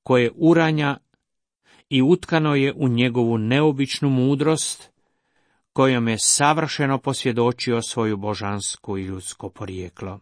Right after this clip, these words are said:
Kao vjerni štovateli srca Isusova, pozvani smo učiti od Isusa blaga, koji je blaga i ponizna srca,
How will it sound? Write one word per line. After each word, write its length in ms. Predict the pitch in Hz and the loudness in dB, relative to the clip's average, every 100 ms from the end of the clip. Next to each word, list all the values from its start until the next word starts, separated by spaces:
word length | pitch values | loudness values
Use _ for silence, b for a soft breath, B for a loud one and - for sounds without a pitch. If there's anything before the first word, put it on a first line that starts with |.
| _ _ _ _ _ _ b b b b b | _ _ _ _ _ _ b b b b b
Kao 160 | - 117 | -2 -2
vjerni 440 | 107 117 117 110 | 0 0 0 -2
štovateli 720 | 101 - 113 113 120 - 110 107 | -6 -4 -2 0 -2 -4 -4 -4
srca 360 | - 110 - 113 | -4 -6 -4 -4
Isusova, 640 | 110 - 123 - 117 113 - b b b b _ | -2 -4 -6 -2 0 0 -4 b b b b _
pozvani 520 | - 151 151 151 143 | 2 2 2 0 0
smo 240 | 131 - 131 | -2 0 0
učiti 400 | 131 - 131 127 | 0 -2 -2 -2
od 140 | 120 | 0
Isusa 480 | 120 117 123 - 120 | -2 -4 -6 -4 -4
blaga, 640 | 104 113 117 120 117 117 120 _ _ _ _ _ _ b b b b b _ | 0 2 2 0 -4 -6 -6 _ _ _ _ _ _ b b b b b _
koji 220 | 127 113 | 0 2
je 100 | 113 | 2
blaga 600 | 117 127 139 127 123 - _ _ _ _ _ - | 4 4 2 0 -4 -6 _ _ _ _ _ -10
i 80 | 139 | -4
ponizna 580 | - 123 117 104 110 | 0 2 0 -2 -6
srca, 540 | 101 - 139 - 143 | -4 -2 -2 -2 -4